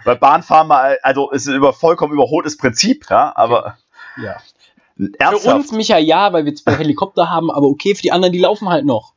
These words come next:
Speaker 1: Naja, sagen wir mal so, wenn Bahnfahren also so funktionieren würde, dass es funktionierte und auch pünktlich möglich wäre, ja, und nicht pro Ticket irgendwie zweihundert Euro ko-, kostete, dann wär's kein überkommenes Prinzip. Aber solange ich halt mit meinem Auto mit einer Tankfüllung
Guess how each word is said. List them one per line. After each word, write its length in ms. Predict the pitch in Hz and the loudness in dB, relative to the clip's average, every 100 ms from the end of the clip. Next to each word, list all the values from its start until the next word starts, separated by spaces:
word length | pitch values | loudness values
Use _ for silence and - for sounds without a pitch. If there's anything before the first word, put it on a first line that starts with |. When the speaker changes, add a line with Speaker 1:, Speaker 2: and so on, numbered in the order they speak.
| _ - | _ -2
Speaker 1:
Naja, 240 | 135 190 | 0 0
sagen 200 | 127 165 | 0 0
wir 60 | 175 | 0
mal 140 | 180 | 0
so, 200 | 175 277 | 0 0
wenn 160 | 156 139 | 0 2
Bahnfahren 760 | 143 170 - 160 160 185 170 - | 0 0 -2 2 2 2 -2 -4
also 380 | 123 131 135 - 98 | -2 0 -4 -6 -4
so 180 | 123 160 | 0 0
funktionieren 580 | 165 156 143 156 185 123 | -2 -6 0 2 2 4
würde, 260 | 151 160 | 4 4
dass 160 | 135 131 | 0 -2
es 100 | 127 | -6
funktionierte 720 | 147 147 135 139 202 160 143 | -6 -4 0 2 2 2 0
und 100 | 113 | 2
auch 140 | 107 | -2
pünktlich 400 | - 185 - 139 | -2 -6 -4 -2
möglich 380 | 123 123 117 101 | 0 0 -2 -2
wäre, 400 | 101 123 160 180 _ | 2 2 2 -2 _
ja, 100 | - | 0
und 200 | 131 127 | 0 -2
nicht 240 | 139 135 - | -6 -8 -4
pro 220 | 139 147 | 0 0
Ticket 480 | 147 - 160 170 - | 0 -4 -2 -2 -4
irgendwie 260 | 107 131 135 | -4 -2 -2
zweihundert 320 | - 139 - | 0 0 0
Euro 260 | 139 156 | -2 -2
ko-, 240 | 151 - - | -2 -2 -2
kostete, 640 | - 127 - - 147 156 180 - - - | -2 -2 -2 -6 0 2 0 -4 -6 -2
dann 180 | 123 | -2
wär's 160 | 143 165 | -2 -4
kein 220 | - 202 | -2 -2
überkommenes 520 | 190 180 156 123 117 - | -2 -4 -2 -4 -8 -6
Prinzip. 440 | 113 110 101 98 - - | -4 -2 -4 -4 -8 -4
Aber 180 | - 139 | -2 0
solange 220 | 160 180 | -2 -2
ich 80 | 180 | -2
halt 120 | 208 | -4
mit 120 | 156 | -2
meinem 180 | 139 135 | -2 0
Auto 300 | - 160 240 | 0 -2 -2
mit 140 | 135 87 | -2 0
einer 180 | 135 | 0
Tankfüllung 420 | - 165 - 131 | -2 -6 -4 -2